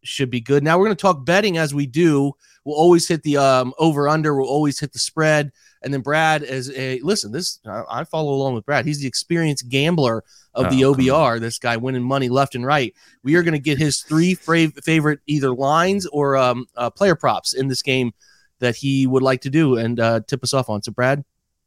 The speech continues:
Speaker 1: the, uh, platform is yours, man. Give it to us.
Speaker 2: All right, let's start with the, uh, over under. This, this number is moved towards the Browns. Uh, so it's, I've got it off of, uh, DraftKings at minus two right now.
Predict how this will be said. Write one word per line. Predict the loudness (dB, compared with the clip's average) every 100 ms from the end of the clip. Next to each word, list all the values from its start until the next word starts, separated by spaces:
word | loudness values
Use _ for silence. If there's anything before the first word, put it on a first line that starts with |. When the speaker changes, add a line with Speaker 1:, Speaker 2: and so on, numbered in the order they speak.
| _ -12
Speaker 1:
the, | -6 -6
uh, |
platform | -4 -4 -2 -2
is | 0
yours, | 0 0 -4
man. | -8 -6
Give | -2 -2
it |
to | -2 -4
us. | -6 _ _ _ -6
Speaker 2:
All | 0
right, | 0 2
let's | 2 0
start | -2 0 2 2
with | 0 -2 -2
the, | -4 0 0
uh, | 0
over | 0 0 2 2
under. | 2
This, | 2 0 0 -2
this | -4 -2
number | -2 0 2
is | 2
moved | 2 4 6 4 2 -4 -12 -12 -10
towards | -6 0 2 2 0
the | -2
Browns. | 0 0 0 0 -4 -6 -6 -8 -14 -10
Uh, | -2 0 0 0 0 0 0 -2 -6
so | -6 -2 0 0 0
it's, | -2 -4 -6 -8
I've | -4 -2 -2
got | -2 -2
it | -4 -4
off | -2 -2 -4
of, | -4 -4 -4
uh, | -4 -2
DraftKings | -2 -2 -2 -4 -2
at | -2
minus | -2 -2 -2 -6
two | -2 0
right | 2 0 0
now. | -2 -2